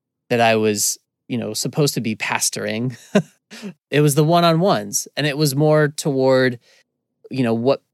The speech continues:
pain are they in and how can I be present with them? Not, um, not, you know, how good was that sermon kind of thing. That was always sort of the kind of necessary thing I had to do to get to the thing that resonated the most.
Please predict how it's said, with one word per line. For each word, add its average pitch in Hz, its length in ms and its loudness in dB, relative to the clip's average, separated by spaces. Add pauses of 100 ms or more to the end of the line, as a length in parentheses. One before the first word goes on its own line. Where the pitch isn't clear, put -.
pain 165 320 2
are 139 100 4
they 120 220 2
in 120 220 2
and 113 160 0
how 123 240 -2
can 147 200 0
I 117 200 -2
be 120 400 -2
present 156 480 0
with - 180 -16
them? 92 300 -8
Not, 127 460 0 (540)
um, 107 640 0 (640)
not, 135 440 2
you 139 100 0
know, 110 100 0
how 127 260 0
good 120 280 0
was 110 220 -2
that 107 200 -4
sermon 110 580 -2
kind 113 220 -8
of 104 120 -12
thing. 101 400 -10 (640)
That 143 180 2
was 139 140 0
always 123 320 2
sort 113 180 -2
of 104 140 -6
the 104 340 -4 (800)
kind 123 160 -2
of 101 100 -8
necessary 120 680 2
thing 113 220 -6
I 104 80 -6
had 127 300 0
to 117 60 -8
do 107 480 -10 (280)
to - 80 -6
get 113 200 -2
to - 120 -4
the 101 120 -4
thing 107 200 -8
that 107 160 -10
resonated 123 540 -2
the - 60 -20
most. - 360 -20